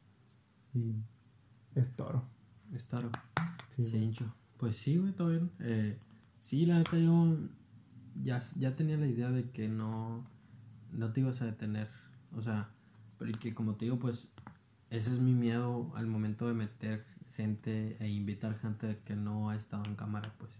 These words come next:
Speaker 2: O que nunca se ha, ha sido como que grabarse o así.
Speaker 1: Ujú.
Speaker 2: De que no vayan a, de que se vayan a retraer ellos mismos, de que,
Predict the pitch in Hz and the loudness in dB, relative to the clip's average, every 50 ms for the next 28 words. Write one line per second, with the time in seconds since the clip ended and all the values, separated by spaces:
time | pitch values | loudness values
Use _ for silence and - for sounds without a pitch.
0 | - - - - - - - - - - - - 113 107 107 113 107 104 104 104 | -20 -20 -20 -20 -20 -20 -20 -20 -20 -20 -12 -8 -8 -6 -2 0 0 2 2 0
1 | - 117 110 - 107 104 101 101 - - - 107 107 104 - 110 104 101 101 98 | -2 -4 -4 -2 -2 -2 -2 -4 -6 -8 -8 -6 -6 -4 -2 -2 -2 -2 -2 -4
2 | 98 - 95 98 98 95 95 95 98 104 - 104 101 104 - 117 117 117 - - | -6 -6 -8 -6 -6 -6 -6 -6 -8 -8 -6 -6 -8 -4 -4 -6 -6 -6 -8 -16
3 | - - - 131 117 117 120 117 113 107 104 - - - - - - - - - | -16 -4 2 2 4 6 6 4 2 0 -4 -8 -8 -14 -18 -20 -20 -20 -16 -10
4 | - 110 110 104 - - 113 107 107 107 107 110 110 113 113 117 120 123 120 110 | -4 -4 -4 -2 -2 -2 0 0 2 2 2 0 0 0 0 -2 -2 -2 -2 -2
5 | 107 101 101 101 - - - - - - - - 117 113 110 - 131 120 117 123 | -2 -2 -4 -6 -10 -14 -20 -20 -20 -16 -8 -6 -6 -4 -2 -2 0 0 0 2
6 | 139 143 135 123 117 107 - - 101 101 101 101 104 110 107 - - - - - | 2 0 2 0 0 -2 -2 -4 -4 -4 -2 -2 -2 -2 -2 -4 -8 -12 -14 -14
7 | - - - - - - - - - - - - - - - - - - - - | -14 -14 -12 -12 -12 -12 -12 -12 -12 -12 -12 -12 -12 -12 -10 -10 -10 -10 -10 -12
8 | - 110 107 107 110 110 104 104 104 104 101 110 110 107 104 101 104 107 - - | -10 -6 -2 0 2 2 4 4 4 4 4 4 4 4 4 2 2 0 -2 -2
9 | 101 101 - - - - | -2 -2 -2 -4 -6 -8